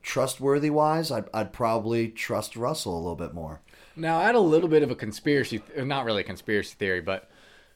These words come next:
Speaker 2: remember, so this year, Russell actually looked affected from his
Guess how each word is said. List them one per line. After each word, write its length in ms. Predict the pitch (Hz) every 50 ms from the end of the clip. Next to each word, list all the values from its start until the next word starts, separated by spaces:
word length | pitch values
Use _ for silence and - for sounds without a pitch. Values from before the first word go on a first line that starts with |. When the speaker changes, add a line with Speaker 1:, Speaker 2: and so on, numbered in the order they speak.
| _
Speaker 2:
remember, 440 | - 160 190 233 262 233 247 220 -
so 220 | - - 214 180 170
this 280 | 214 262 240 - -
year, 340 | 214 214 196 196 185 165 - _ _ _ -
Russell 600 | 160 180 233 233 233 - 262 233 202 185 - - _ _ _ _ _ _ _ - -
actually 400 | - 220 220 - - - 294 269
looked 680 | 226 202 180 180 185 190 208 220 214 - - - - - _ _ _ _ _ _ _ _ _
affected 800 | 170 156 - - - - 196 185 180 - - 156 135 127 127 120 - _ _ _ _ _ _ _ - 127 117 120 - - _ -
from 180 | 151 151 160
his 140 | 160 151